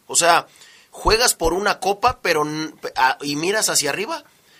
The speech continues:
pero también si no ganas, si no calificas,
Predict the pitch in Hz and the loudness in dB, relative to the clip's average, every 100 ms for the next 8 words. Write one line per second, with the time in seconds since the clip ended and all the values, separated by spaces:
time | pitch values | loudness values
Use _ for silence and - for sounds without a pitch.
0 | _ _ _ _ _ _ - 151 147 151 | _ _ _ _ _ _ -2 4 4 4
1 | 156 156 151 151 - 143 151 185 208 190 | 0 2 2 0 -2 -4 -2 -2 -2 -2
2 | - - 151 151 151 156 165 185 233 202 | 0 0 0 -8 -6 -8 -4 0 0 0
3 | 185 190 185 151 135 - 123 143 165 196 | 2 4 4 0 -2 -2 -2 -4 -4 -4
4 | 151 160 - 226 | -6 -6 -4 -4